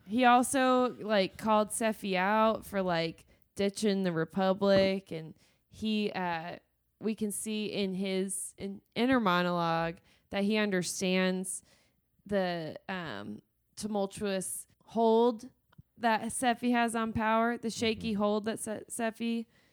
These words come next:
Speaker 1: has, um, over her obsidians, especially the men, the
Speaker 2: Mm.
Speaker 1: male obsidians. So
Speaker 2: Mm-hmm.
Speaker 1: he's definitely gonna use that to his advantage.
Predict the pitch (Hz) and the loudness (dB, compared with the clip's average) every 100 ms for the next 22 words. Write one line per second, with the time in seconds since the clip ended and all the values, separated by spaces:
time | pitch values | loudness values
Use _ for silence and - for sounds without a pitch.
0 | _ _ _ _ 226 233 233 233 220 - | _ _ _ _ 0 2 2 0 -2 -2
1 | 196 190 185 214 214 208 196 190 190 185 | 0 0 2 4 4 2 0 0 0 -2
2 | - 190 196 196 190 175 190 180 - 185 | -4 -2 0 -2 -4 -6 -4 -4 -6 -8
3 | 180 180 - - 185 180 180 185 196 180 | -6 -6 -8 -6 -6 -6 -6 -4 -2 -4
4 | 98 185 196 - 180 180 175 190 190 180 | -8 -14 -14 -8 -4 -2 0 0 0 -2
5 | 175 - - 113 - 85 64 - 101 196 | -6 -8 -10 -8 -10 -12 -16 -10 -2 4
6 | 202 165 87 - _ _ _ - 220 208 | 4 4 -2 -16 _ _ _ -6 -2 0
7 | 190 208 196 202 233 233 233 233 240 - | -2 0 0 0 -2 -2 -2 -2 -4 -2
8 | 208 202 233 233 262 262 269 240 233 202 | -2 0 -2 -4 -4 -4 -6 -4 0 0
9 | 190 220 294 392 - - | 0 0 -2 -4 -8 -12